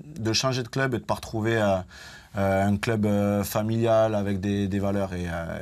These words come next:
et c'est vrai qu'à travers du Mans F C, ben, je me, je m'y retrouve. Et, euh, c'est peut-être aussi pour ça que, que je m'y sens bien et que j'ai envie d'y rester. Donc, euh, donc voilà, déjà,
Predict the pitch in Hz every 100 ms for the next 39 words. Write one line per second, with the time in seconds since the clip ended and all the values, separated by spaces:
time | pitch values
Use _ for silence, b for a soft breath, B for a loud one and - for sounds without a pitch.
0 | 78 90 - 107 107 113 104 101 101 -
1 | 101 98 101 104 101 - 123 104 95 95
2 | 92 98 B B B - 107 101 104 -
3 | 147 156 B B B B 101 92 87 87
4 | 90 95 104 101 101 101 104 - - 110
5 | - 101 101 101 101 101 95 101 104 98
6 | 113 117 92 92 95 92 95 92 - 135
7 | 104 92 95 92 B B B B - 107
8 | 113 139 120 110 123